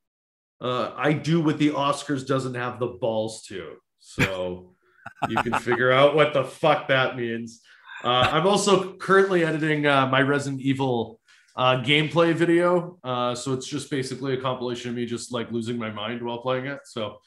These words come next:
I'm excited about that. But yeah, that's pretty much, uh, what I got going on. And of course, looking forward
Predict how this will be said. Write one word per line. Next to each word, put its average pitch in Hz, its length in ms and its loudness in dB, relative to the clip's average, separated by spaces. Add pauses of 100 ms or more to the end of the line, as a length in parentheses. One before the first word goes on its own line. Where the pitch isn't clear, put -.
(300)
I'm 185 40 0
excited 180 280 6
about 151 240 2
that. 160 180 4
But 170 80 2
yeah, 208 320 4
that's 180 160 2
pretty 202 200 0
much, 156 340 0
uh, 139 320 2 (240)
what 151 160 6
I 165 100 8
got 165 260 2
going 160 240 0
on. 151 380 0
And 143 240 0
of 135 140 -6
course, 139 680 -6
looking 135 300 -6
forward 131 460 -2